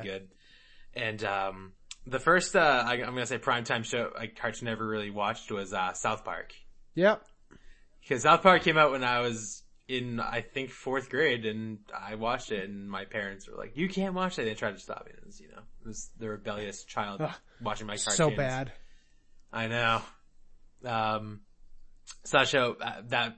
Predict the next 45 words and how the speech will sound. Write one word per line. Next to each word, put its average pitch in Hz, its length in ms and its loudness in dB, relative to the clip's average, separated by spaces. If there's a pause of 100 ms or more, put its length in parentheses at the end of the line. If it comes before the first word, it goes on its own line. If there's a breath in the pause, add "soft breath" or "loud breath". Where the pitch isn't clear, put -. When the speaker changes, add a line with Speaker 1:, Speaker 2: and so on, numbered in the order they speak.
Speaker 2:
I 139 100 4
still 135 200 -2
love 101 180 -2
South 98 200 -4
Park 98 200 -8
to - 80 -16
this 98 180 -10
day. 101 300 -10 (520)
It's 113 220 -6
in 107 340 -4 (140)
pretty 104 220 -6
solid 98 340 -4
the 98 80 -10
entire 120 280 2
Speaker 1:
I, - 40 -2
Speaker 2:
way 220 80 2
Speaker 1:
yeah, 214 200 8
Speaker 2:
through, 202 40 6
in 180 60 2
my 196 100 2
Speaker 1:
I've, 226 80 2
Speaker 2:
opinion. 196 220 -14 (140)
Speaker 1:
<coughs> - 140 -10
excuse 139 280 -10
me, 135 60 -4
I've 190 220 4
watched 185 440 4
it, 151 280 2 (100)
um, 135 340 -2
but 143 120 0
I 165 60 2
never 170 400 6
got 156 200 -2
hooked - 260 -6
on 120 140 -6
it. 120 140 -12 (1000)
Speaker 2:
Yeah. 123 220 -4
Speaker 1:
Um, 117 180 -8 (540)
but 156 180 -2
yeah, 151 160 -2 (160)
it's 156 100 -8
a 147 60 -8
good 131 100 -4
show. - 160 -6
Speaker 2:
S-, - 380 -6